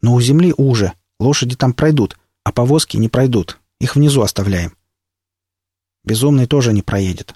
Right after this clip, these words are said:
вставил Пригоршня. «Не перебивай, малый». Всё же Злой внял реплике и с сомнением поглядел на Пегова.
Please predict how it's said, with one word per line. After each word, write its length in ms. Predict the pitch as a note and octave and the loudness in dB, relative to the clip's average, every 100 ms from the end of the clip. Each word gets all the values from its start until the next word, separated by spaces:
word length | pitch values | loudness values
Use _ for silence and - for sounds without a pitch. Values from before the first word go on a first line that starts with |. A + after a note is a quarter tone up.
| - | -10
вставил 320 | - G#2 F#2+ | -4 -2 -2
Пригоршня. 540 | - G#2 F#2+ - - - _ _ - | -6 -6 -6 -8 -10 -18 _ _ -6
«Не 120 | G2+ | -4
перебивай, 500 | G#2 C3+ D3 D#3 C#3 | 0 2 2 2 2
малый». 380 | A2 B2 F#2 - _ _ _ _ _ _ _ | 2 0 -2 -4 _ _ _ _ _ _ _
Всё 180 | - A#2 | -4 0
же 100 | D3+ | 0
Злой 260 | D3 C3+ D3 | 0 2 2
внял 300 | B2+ C3 G2+ | 2 2 0
реплике 480 | G2+ C#3 D3+ - B2 | 0 0 0 0 -2
и 80 | A#2+ | -4
с 60 | |
сомнением 480 | - G2+ G2 B2+ B2+ | -4 -2 0 2 0
поглядел 460 | A#2+ A2 G#2 G#2 G2+ | -2 -2 -2 -2 0
на 120 | A#2 | -2
Пегова. 460 | G#2 F2 E2+ E2 | -2 -4 -4 -8